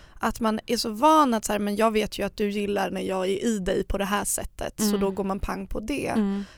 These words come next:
Speaker 1: Men att verkligen tänka på att förspelet är så jävla viktigt. Och att då kanske det krävs massageolja och ryggmassage som
Speaker 2: Mm.
Speaker 1: går, övergår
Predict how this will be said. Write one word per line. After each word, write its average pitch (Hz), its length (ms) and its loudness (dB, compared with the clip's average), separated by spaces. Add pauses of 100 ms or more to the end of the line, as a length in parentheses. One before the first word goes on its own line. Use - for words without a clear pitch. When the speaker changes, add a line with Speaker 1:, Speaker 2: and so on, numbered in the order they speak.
Speaker 1:
Men 220 420 0
att - 320 -10
verkligen 233 600 2
tänka 214 320 -2
på - 120 -6
att 202 100 -8
förspelet 220 600 0
är 202 60 -6
så 190 120 -8
jävla 208 500 -2
viktigt. - 720 -8 (520)
Och 214 260 2
att - 220 -6
då 226 160 0
kanske 220 340 -2
det 220 80 -2
krävs 294 480 -2
massageolja 247 880 0
och 220 140 0
ryggmassage 208 880 -2
som 220 120 0
Speaker 2:
Mm. 202 140 2
Speaker 1:
går, 208 240 0 (340)
övergår 202 480 -2